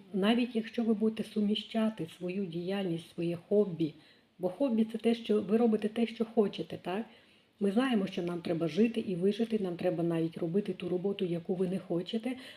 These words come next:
але паралельно ми не можемо тільки робити те, що не хочемо. Паралельно треба робити ще й те, що хочете. З-, звідси і випливло потреба у хобі, так? Тому це хобі може стати вашим навіть, е, ем,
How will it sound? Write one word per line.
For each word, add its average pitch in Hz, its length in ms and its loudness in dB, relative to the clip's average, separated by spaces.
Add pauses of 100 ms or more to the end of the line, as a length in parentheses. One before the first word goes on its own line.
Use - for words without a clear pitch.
але 185 180 0
паралельно 196 580 2
ми 202 120 0
не 202 80 0
можемо 220 280 2
тільки 202 640 0 (460)
робити 190 380 0
те, 226 200 2
що 220 200 0
не 196 120 2
хочемо. 175 600 -2 (240)
Паралельно 208 420 2
треба 190 260 -2
робити 190 360 -2
ще - 180 -4
й 185 100 -2
те, 190 220 -2
що - 180 -6 (100)
хочете. 175 440 -2
З-, 170 340 -8
звідси 202 440 -4
і 190 80 -4
випливло 202 560 0
потреба 170 580 -4
у 214 40 -4
хобі, 160 480 4
так? 196 340 -6 (460)
Тому 190 180 0
це 214 140 0
хобі 233 340 6
може 233 280 4
стати 220 400 0
вашим 202 600 2 (680)
навіть, 185 680 -2
е, 170 320 0 (960)
ем, 160 720 -4